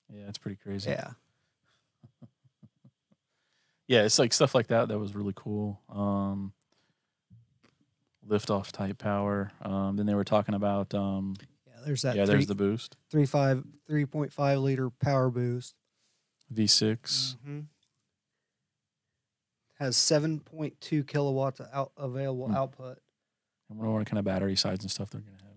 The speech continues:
Speaker 2: I don't know. Are they using, are they using Rivian's, uh,
Speaker 1: Some
Speaker 2: skateboard design? I mean,
Speaker 1: I don't
Speaker 2: partially, and
Speaker 1: Yeah.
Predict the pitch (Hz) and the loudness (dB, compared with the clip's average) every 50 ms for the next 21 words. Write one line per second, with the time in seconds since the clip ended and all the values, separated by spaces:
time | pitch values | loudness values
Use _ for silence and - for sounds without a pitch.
0 | - 120 120 120 123 123 127 143 165 160 135 131 131 127 135 131 135 139 143 135 | -10 -6 -6 -4 -4 -2 -2 -2 -2 -2 0 0 2 2 4 4 4 4 4 4
1 | 127 135 127 135 143 - 143 143 135 127 135 135 135 139 143 139 127 139 131 135 | 2 2 0 0 -4 -6 -4 -2 0 0 0 0 0 0 -2 -2 -4 -4 -4 -2
2 | 139 143 139 131 143 143 143 139 139 135 127 - _ _ _ _ _ _ _ _ | -2 -2 -2 -2 -2 -2 -2 -2 -4 -6 -8 -12 _ _ _ _ _ _ _ _
3 | _ _ _ _ _ _ 147 139 131 127 123 120 120 120 123 120 117 _ _ _ | _ _ _ _ _ _ 0 0 0 0 0 -2 -4 -6 -8 -10 -14 _ _ _
4 | _ - 160 151 - - 147 151 156 147 147 147 151 156 151 151 160 165 180 185 | _ 2 4 4 4 4 4 4 4 4 2 0 2 2 2 2 0 0 0 -2
5 | 165 139 131 131 131 131 127 127 131 - - 143 143 147 143 - 170 165 165 175 | -2 -2 0 0 0 0 -2 -2 -4 -2 0 2 2 4 2 0 0 0 0 0
6 | 185 190 180 143 120 113 113 120 120 113 104 | 0 0 -2 -4 -4 -2 -2 -2 -2 -2 -4